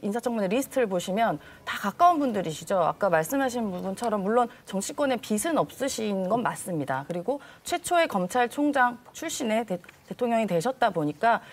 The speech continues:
이제 기존에 있었던 정치에서 계속 있었던 분들이랑 좀 차별화가 되는 부분도 분명히 있는 건 맞습니다. 그렇지만 오히려 검찰총장 출신 대통령이다 보니까 주변에 검찰 관련된 인물들이 많은, 많아요.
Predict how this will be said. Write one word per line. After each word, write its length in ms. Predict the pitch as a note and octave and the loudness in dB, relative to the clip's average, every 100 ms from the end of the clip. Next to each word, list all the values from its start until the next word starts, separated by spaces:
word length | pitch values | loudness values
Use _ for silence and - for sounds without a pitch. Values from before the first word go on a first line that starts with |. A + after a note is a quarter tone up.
| - | -10
이제 100 | G#3 | -8
기존에 480 | - A#3 C#4+ C4 B3 | -2 0 2 4 4
있었던 600 | F3+ A3+ G3+ - C#4+ D#4 - - | 2 0 0 0 0 -2 -8 -12
정치에서 1000 | - G3+ - C4+ A#3+ G#3+ D#3+ - F3 F3+ | -4 -4 -2 0 0 0 0 0 2 0
계속 280 | F3 G#3+ A#3 | 0 -6 -4
있었던 380 | G#3 D4 C#4 A#3 | -4 -2 -2 -2
분들이랑 480 | F3+ G3 A#3 G#3 F#3 | -4 -2 0 -2 -2
좀 140 | B3+ | -2
차별화가 480 | - F4 F#4 D#4+ A#3+ | 0 2 4 4 2
되는 240 | F3+ F3+ | 0 -2
부분도 400 | A#3 F#3+ D#3+ E3+ A3 | -2 -2 -2 -4 -4
분명히 320 | G3 A3 B3+ | -4 -2 0
있는 220 | E3+ E3 | 0 -2
건 120 | G#3+ A#3 | -2 -2
맞습니다. 520 | D#3 - F3+ C#3+ D3+ - - - - | -4 -4 -6 -2 -4 -4 -20 -18 -4
그렇지만 420 | D4 D#4+ D4+ D4 | -2 0 0 2
오히려 640 | F#3+ A3+ D#4 G#3+ E3+ G3 C#3 - - | 2 2 4 6 6 4 0 -10 -16
검찰총장 840 | - G#3 C4 C#4+ - F4 D#4+ D4+ D4 - - - | -4 0 2 2 0 -2 2 2 0 -6 -20 -10
출신 320 | - - F#4 | -8 -4 0
대통령이다 640 | G3 - A#3 G#3+ G3+ F#3+ | -2 -2 -2 0 0 0
보니까 340 | D#3+ D3 F3+ | 0 -2 -2
주변에 440 | G#3 - B3+ E4 D4+ | -4 -2 0 2 2
검찰 480 | - G3+ G#3+ E4 D#4 | 0 -2 2 2 4
관련된 400 | B3 A3 A3 A3+ | 4 4 2 0
인물들이 400 | D#3 E3+ G3 G#3+ | 0 -2 -2 0
많은, 360 | C3+ D3+ A#3 | 0 0 -4
많아요. 520 | - E3 G3+ D#3 C#3+ | -4 -2 0 -2 -2